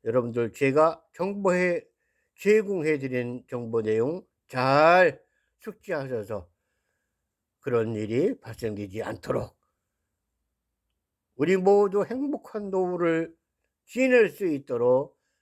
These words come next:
같이 생각하고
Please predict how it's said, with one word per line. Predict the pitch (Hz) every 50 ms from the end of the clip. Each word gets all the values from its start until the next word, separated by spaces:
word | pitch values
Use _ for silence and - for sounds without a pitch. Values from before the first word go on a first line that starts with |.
| _ _ _ _ _ _
같이 | - - 120 117 - - - - 120 117 110 110 107 110 107 107 117 131 143 - _ _ _ _ _ _ _ _ _ _ _ _ _ _ _ _ _ _ _ _ _ _ _ _ _ _ _ _ _ _ _ _ _ 233 _ _ _ _ _ _ _ _ _ _ _ _ _ _ _ _ _ _ _ _ _ _ _ _ _ _ _ _ _ _ _ _ _ _ _ _ _ _ _ _ _ _ _ _ _ _ _
생각하고 | - - 220 220 214 202 196 185 175 156 - _ - - 151 131 123 117 107 98 90 87 85 85 -